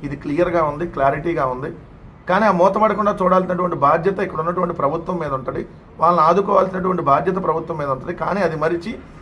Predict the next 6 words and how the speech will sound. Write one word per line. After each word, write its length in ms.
జగన్మోహన్ 420
రెడ్డి 160
గారు 120
అప్పుడే 260
ఛార్జీలు 300
పెంచాడు, 680